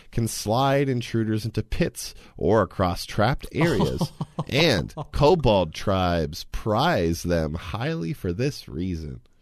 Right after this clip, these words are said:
Speaker 2: So it's, again, kinda like the bone crabs, where you have, you have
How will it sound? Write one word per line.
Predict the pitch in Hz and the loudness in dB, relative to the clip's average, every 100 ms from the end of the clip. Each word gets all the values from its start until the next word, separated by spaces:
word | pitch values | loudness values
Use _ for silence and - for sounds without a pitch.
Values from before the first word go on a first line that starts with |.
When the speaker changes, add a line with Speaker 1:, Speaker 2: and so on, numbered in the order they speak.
| _ _ _ _ _ _ _ - | _ _ _ _ _ _ _ -4
Speaker 2:
So | 294 | -2
it's, | 269 | -2
again, | 196 254 135 | 0 0 0
kinda | - 175 214 | 0 2 4
like | 180 143 | 4 2
the | 139 | 0
bone | 120 117 117 | -2 -2 -2
crabs, | - 113 104 110 123 | -2 -4 -2 -4 -4
where | 131 120 113 | -2 -2 -2
you | 117 123 | -2 0
have, | 127 123 120 117 117 - - _ _ _ _ | 2 2 0 -2 -6 -10 -16 _ _ _ _
you | 147 | -4
have | 156 165 160 127 | 2 2 2 -4